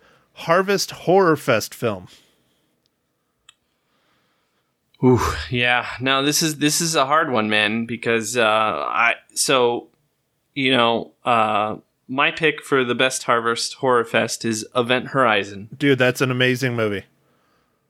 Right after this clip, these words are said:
Speaker 2: And I really, really like this movie. It's, it's a, it's a, basically a haunted house movie in
Speaker 1: Yeah.
Speaker 2: space.
Speaker 1: Yep. Dude, it's incredible.
Speaker 2: And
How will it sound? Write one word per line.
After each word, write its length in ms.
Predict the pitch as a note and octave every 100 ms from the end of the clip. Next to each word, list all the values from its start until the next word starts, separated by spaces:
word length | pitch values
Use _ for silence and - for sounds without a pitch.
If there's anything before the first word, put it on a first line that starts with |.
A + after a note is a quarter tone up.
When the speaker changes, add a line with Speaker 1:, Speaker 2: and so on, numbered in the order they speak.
| _ _ _ -
Speaker 2:
And 180 | C3+ B2+
I 80 |
really, 600 | B2 A#2+ B2 C3 B2+ B2+
really 400 | B2 A#2+ B2 A#2
like 280 | A2 G#2+ G#2+
this 240 | - G#2 -
movie. 380 | G#2 G2 G#2
It's, 180 | F#2 -
it's 240 | A#2 A#2 A#2
a, 340 | G#2 F2+ C3+ -
it's 160 | A2
a, 320 | A2 G#2 F#2 - _ _ _ _ _
basically 480 | E3+ E3 E3 D3+ D3
a 100 | A#2
haunted 440 | A#2 C#3 C#3+ C3
house 580 | B2 B2 A#2+ A#2+ - - - _ _ _ _ _ _
movie 720 | - C3+ B2+ A2 A2+ G#2 - _ _ _
in 140 | B2
Speaker 1:
Yeah. 40 | A2
Speaker 2:
space. 720 | B2 A2 A2 E2+ - - - _ _ _ -
Speaker 1:
Yep. 260 | B2+ C#3 _ _ _ C3
Dude, 220 | C#3+ C3+
it's 480 | A2+ C#3 C3+ - - -
incredible. 460 | C#3 C3+ B2+ A2+
Speaker 2:
And 380 | A2+ A2 - -